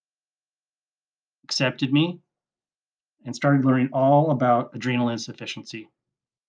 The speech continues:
She has a daughter also. So we had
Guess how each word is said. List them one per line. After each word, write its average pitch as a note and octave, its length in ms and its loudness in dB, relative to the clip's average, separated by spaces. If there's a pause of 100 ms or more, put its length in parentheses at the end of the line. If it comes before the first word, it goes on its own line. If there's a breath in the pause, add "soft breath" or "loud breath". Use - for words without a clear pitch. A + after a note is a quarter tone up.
(1400 loud breath)
She - 180 6
has E3 180 8
a D#3+ 40 6
daughter D#3 320 8
also. C#3+ 520 2 (1800)
So D#3 180 6
we D#3+ 180 4
had C#3+ 440 4